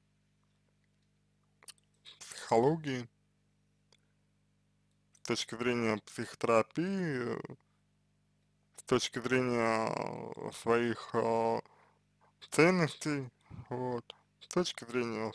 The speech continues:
своего опыта, который у меня есть, с точки зрения своей практики. И задался бы вопросом, вот, в первую очередь, вопрос каким? В первую очередь,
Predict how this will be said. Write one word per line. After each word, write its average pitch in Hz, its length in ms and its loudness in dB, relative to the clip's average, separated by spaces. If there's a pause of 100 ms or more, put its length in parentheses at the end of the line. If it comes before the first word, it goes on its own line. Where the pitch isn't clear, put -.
своего 120 560 6
опыта, 156 520 0 (680)
который 113 540 -2 (400)
у 143 40 -2
меня 143 260 4 (240)
есть, 120 120 0
с - 40 -8
точки - 280 -2
зрения 123 340 2
своей 120 300 4
практики. - 600 -2 (1700)
И 135 280 4
задался 160 520 6
бы 165 120 0
вопросом, 165 880 6 (800)
вот, 127 480 2 (760)
в - 120 -20 (100)
первую 127 520 10
очередь, - 380 -2 (300)
вопрос 127 420 2 (300)
каким? 110 360 -6 (840)
В - 40 -20
первую 113 340 0
очередь, - 300 -12